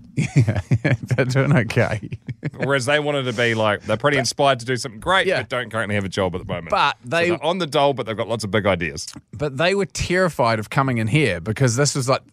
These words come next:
Speaker 1: one of the first legitimate radio station interviews that they'd had.
Speaker 2: Yeah, and I'd
Speaker 1: Because,
Speaker 2: watched all
Speaker 1: uh,
Speaker 2: their
Speaker 1: that
Speaker 2: shit and I was shitting myself.
Speaker 1: <laughs> Yeah, and that's the, and they, they, they've got this weird, they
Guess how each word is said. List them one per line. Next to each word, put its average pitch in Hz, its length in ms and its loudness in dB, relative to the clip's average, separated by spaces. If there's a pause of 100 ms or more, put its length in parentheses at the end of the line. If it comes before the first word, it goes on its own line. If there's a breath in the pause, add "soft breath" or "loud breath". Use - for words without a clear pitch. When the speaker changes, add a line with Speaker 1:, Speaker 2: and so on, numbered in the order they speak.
(280)
Speaker 1:
one 123 160 2
of 117 40 2
the 113 60 0
first 123 340 2
legitimate 117 480 4
radio 113 280 4
station 107 640 0
interviews 113 480 0
that 117 160 -4
they'd 101 160 -4
had. 147 200 0
Speaker 2:
Yeah, 240 120 2
and 175 100 2
I'd 220 120 2
Speaker 1:
Because, 214 100 2
Speaker 2:
watched 190 140 -4
all 151 100 2
Speaker 1:
uh, - 20 2
Speaker 2:
their 185 140 0
Speaker 1:
that 170 80 2
Speaker 2:
shit 220 260 0
and 143 100 -2
I 180 60 4
was 151 100 0
shitting 247 400 -2
myself. 175 460 0
Speaker 1:
<laughs> 214 100 2 (300)
Yeah, 220 60 2 (160)
and 180 160 -4
that's 208 340 -8
the, 180 220 -4 (320 loud breath)
and 165 180 -2
they, 175 340 0
they, 170 280 0
they've 160 400 -2
got 165 160 0
this 165 180 0
weird, 147 480 2 (340 loud breath)
they 165 220 6